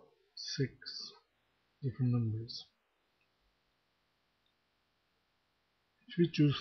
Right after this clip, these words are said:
four digits, all of them are going to be greater than eight hundred. So it's four factorial or four P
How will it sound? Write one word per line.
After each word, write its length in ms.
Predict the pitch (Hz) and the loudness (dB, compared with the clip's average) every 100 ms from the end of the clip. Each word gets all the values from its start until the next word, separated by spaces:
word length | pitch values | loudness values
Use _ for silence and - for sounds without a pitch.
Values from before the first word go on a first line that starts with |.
| - | 4
four 160 | 156 160 | 8 8
digits, 680 | 120 107 143 185 - - - _ _ _ _ _ _ _ _ _ _ _ - _ _ _ _ _ _ _ _ _ - _ _ _ _ _ _ _ _ _ _ _ _ _ _ _ _ _ _ _ _ - _ _ _ _ _ _ - | 6 4 2 2 -2 -4 -8 _ _ _ _ _ _ _ _ _ _ _ -20 _ _ _ _ _ _ _ _ _ -20 _ _ _ _ _ _ _ _ _ _ _ _ _ _ _ _ _ _ _ _ -20 _ _ _ _ _ _ 6
all 120 | 170 | 8
of 60 | 135 | 10
them 120 | 127 | 6
are 40 | |
going 140 | 123 120 | 4 4
to 40 | |
be 80 | 120 | 2
greater 320 | 113 131 120 | 4 4 4
than 160 | 123 135 131 | 0 2 0
eight 140 | - | 0
hundred. 400 | 127 110 110 147 - _ _ _ _ _ _ _ _ _ _ _ _ - | 0 2 2 0 -2 _ _ _ _ _ _ _ _ _ _ _ _ -16
So 240 | - 127 | -2 0
it's 200 | 117 - - - | 0 -2 -8 2
four 400 | 139 135 135 160 - _ _ _ - | 6 8 6 2 -8 _ _ _ -4
factorial 720 | 135 - 135 127 113 120 175 233 _ _ _ _ _ _ _ _ _ _ _ _ _ _ _ _ _ _ _ - | -4 0 4 4 4 2 0 -4 _ _ _ _ _ _ _ _ _ _ _ _ _ _ _ _ _ _ _ -2
or 140 | 123 - | -2 0
four 240 | - 127 123 - | 2 4 2 2
P 340 | 135 120 139 | 4 4 2